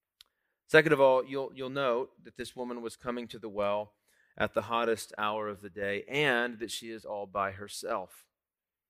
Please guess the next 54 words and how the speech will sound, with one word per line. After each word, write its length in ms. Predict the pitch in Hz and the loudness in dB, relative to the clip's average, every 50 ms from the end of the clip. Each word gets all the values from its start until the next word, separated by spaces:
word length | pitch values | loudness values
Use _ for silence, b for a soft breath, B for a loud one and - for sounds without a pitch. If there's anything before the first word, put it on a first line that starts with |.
| _ _ _ _ _ _ _ | _ _ _ _ _ _ _
And 80 | 110 | 0
now, 80 | 113 113 | 0 4
understanding 640 | - 160 185 185 185 - - - 190 190 180 170 151 | 4 4 4 4 0 0 0 2 2 2 2 0 -2
how 220 | 143 151 156 151 | 0 0 0 0
things 320 | 147 - 156 147 139 120 120 | 0 -2 -4 -4 -4 -6 -8
worked 360 | 131 160 165 151 143 147 - | -2 2 4 4 4 2 0
in 140 | 139 127 127 | -6 -4 -2
that 260 | 135 143 143 147 135 | -4 -4 -4 -2 0
day, 260 | 131 117 113 113 113 | 2 2 4 2 0
this 340 | 104 92 - 170 165 - - | -2 -4 -6 -6 -6 -6 -6
is 300 | 143 160 156 147 135 - | -4 -4 -4 -4 -4 -4
unusual. 720 | 135 135 127 120 117 117 113 101 92 98 85 87 82 78 _ _ | -4 -4 -4 -4 -6 -6 -8 -10 -12 -16 -18 -20 -20 -20 _ _
Women 300 | 110 123 127 131 127 120 120 | -4 -2 0 0 0 0 -2
usually 460 | 123 131 120 107 131 123 123 123 - - _ _ _ _ | -6 -6 -6 -4 -2 -2 -2 -2 -4 -8 _ _ _ _
traveled 400 | _ - - 117 110 110 107 107 | _ -2 2 4 4 4 2 -2
together 360 | 107 104 92 110 107 98 101 104 | -8 -4 -2 -2 -2 -2 -4 -8
in 100 | 104 98 | -8 -10
packs. 500 | - 127 131 131 131 120 - - - - b b b b b | -2 2 4 4 4 2 -2 -10 -14 -14 b b b b b
You 100 | b 110 | b -16
were 100 | 90 101 | -14 -12
safer 400 | - - 123 123 131 127 - 131 | -4 2 4 4 4 4 2 -4
that 240 | 113 127 127 117 - | -2 -2 -2 -2 -2
way, 380 | 120 120 117 120 127 135 139 - b b b b b b b b - | -2 -2 -2 -2 -2 -4 -6 -14 b b b b b b b b -16
okay? 320 | 98 - 110 110 110 98 120 | -4 2 4 4 4 4 2
And 100 | 120 131 | 0 -2
you 60 | 135 | -2
didn't 300 | 131 170 180 185 175 165 | 0 0 0 0 0 -4
usually 460 | 160 180 202 208 175 175 170 147 131 | -6 -6 -8 -8 -4 -2 0 0 0
come 180 | - 127 120 120 | 0 0 -2 -2
at 80 | 110 | 0
the 100 | - 113 | -2 -2
hottest 320 | 98 107 107 101 101 - - | 0 2 0 0 0 -4 -4
part 140 | 104 98 | -4 -4
of 60 | 95 85 | -4 -6
the 80 | 101 | -12
day. 220 | 90 107 110 120 135 | -8 -4 -2 0 0
You 140 | 143 160 | -2 -4
usually 460 | 147 135 160 190 196 160 160 147 147 120 | -8 -10 -12 -12 -12 -12 -6 -4 -4 -2
either 200 | 131 123 120 113 | -2 -4 -4 -4
came 260 | - 120 110 107 107 | -4 -4 -4 -4 -4
in 60 | 101 | -6
the 60 | 101 | -8
morning 460 | 104 113 151 175 170 135 113 117 123 | -4 -2 0 2 2 2 0 -2 -2
when 120 | 117 107 110 | -4 -8 -10
it 80 | 98 | -10
was 120 | 101 110 - | -12 -16 -18
cooler 340 | - - 101 92 95 101 107 | -16 -14 -14 -12 -10 -10 -10
or 200 | - 107 110 110 | -10 -8 -6 -6
in 60 | 107 | -6
the 200 | 113 110 135 156 | -6 -8 -8 -6
evening 380 | 165 151 113 101 110 107 107 | -6 -6 -6 -8 -12 -12 -10
when 120 | 101 98 98 | -12 -14 -14
it 80 | 90 | -14
was 260 | 98 107 98 - - | -16 -16 -16 -18 -20